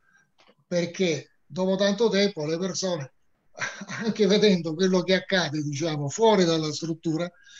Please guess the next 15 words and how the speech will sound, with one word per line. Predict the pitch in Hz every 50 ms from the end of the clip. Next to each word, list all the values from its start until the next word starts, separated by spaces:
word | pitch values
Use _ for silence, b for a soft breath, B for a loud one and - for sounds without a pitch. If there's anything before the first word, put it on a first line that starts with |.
| B B
perché | - 160 143 165 185 180
è | 180
come | - 190 190 180 180 175
se | 143 170 175
c'è | - - - 180
una | 170 165 165 165
frattura, | 143 165 175 170 170 - 202 190 165 139 139 131
no? | 135 151 165 165 160 _ _ _ _
Struttura | - - - 180 190 196 196 196 254 233 220 180 135 - - _ _ _ _ _
e | - 175 160
fuori, | 165 - 175 170 151 143 147 160 175 185 _ b b b b b b b
e, | - 208
e, | 233 226 214 202 190 175 180 180 175 180 170
e | 165 170 170 160
veramente | 151 185 190 190 190 185 190 202 208 - - 180 165